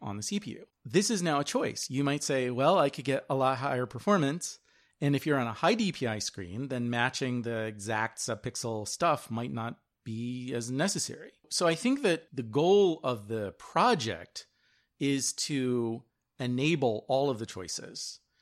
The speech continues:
And then you're gonna have to make those choices. You know, if you're on a Mac, you're gonna have to say, "Do I wanna buy in fully to Core Graphics, Core Text,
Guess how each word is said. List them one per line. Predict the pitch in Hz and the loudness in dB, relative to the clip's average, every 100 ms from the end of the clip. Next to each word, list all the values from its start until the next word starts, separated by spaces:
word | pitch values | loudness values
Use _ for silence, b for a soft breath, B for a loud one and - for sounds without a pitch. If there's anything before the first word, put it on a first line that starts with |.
| _ _ - | _ _ -8
And | 120 117 | -4 -4
then | 113 113 110 110 117 _ | -4 -6 -6 -8 -10 _
you're | 123 113 139 | -8 -2 0
gonna | 143 | -2
have | 120 120 - | -2 -6 -4
to | |
make | 113 127 | -4 -4
those | 117 104 | -4 -6
choices. | - 95 - | -8 -10 -10
You | 117 113 | -8 -6
know, | 101 | -6
if | 95 - | -6 -4
you're | 123 | -2
on | 123 | -2
a | |
Mac, | 110 101 - - | -2 -4 -8 -14
you're | 98 | -10
gonna | 104 | -8
have | 98 | -10
to | - | -10
say, | - 107 92 92 - _ _ _ _ | -8 -6 -6 -8 -14 _ _ _ _
"Do | 117 | -4
I | 113 | -4
wanna | 113 113 | -4 -4
buy | 113 113 113 | 0 2 2
in | 113 120 135 147 143 139 _ | 0 -2 0 2 0 -4 _
fully | - - 135 147 143 127 | -6 0 2 4 2 2
to | - | -4
Core | - 120 | -2 0
Graphics, | 107 107 - - | 0 -2 -4 -10
Core | - 113 - _ | -4 -4 -4 _
Text, | - - | -12 -12